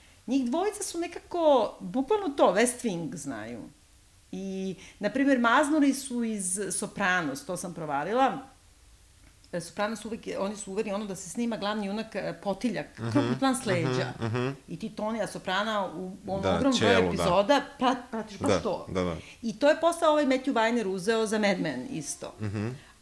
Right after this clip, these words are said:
Speaker 1: I sad ovi to rade, i samo
Speaker 2: Da.
Speaker 1: ono, Rick, Rick Vartu, stalno ga tako prate. Ali, na primjer,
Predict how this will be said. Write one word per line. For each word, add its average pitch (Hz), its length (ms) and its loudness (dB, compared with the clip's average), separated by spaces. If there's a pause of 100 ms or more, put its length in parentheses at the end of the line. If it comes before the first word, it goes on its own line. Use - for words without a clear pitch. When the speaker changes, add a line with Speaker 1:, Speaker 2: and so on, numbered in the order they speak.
(160)
Speaker 1:
I 240 140 2
sad 214 220 0
ovi 170 160 0
to 180 160 -4
rade, 139 280 -4
i 156 40 -6
samo 170 240 -2
Speaker 2:
Da. 175 140 0
Speaker 1:
ono, 190 380 -2
Rick, 185 180 -6
Rick 185 420 -4
Vartu, 190 480 -2
stalno 190 320 0
ga 170 80 -2
tako 151 260 -4
prate. - 520 -6
Ali, 143 160 -8
na 147 60 -6
primjer, 285 320 -4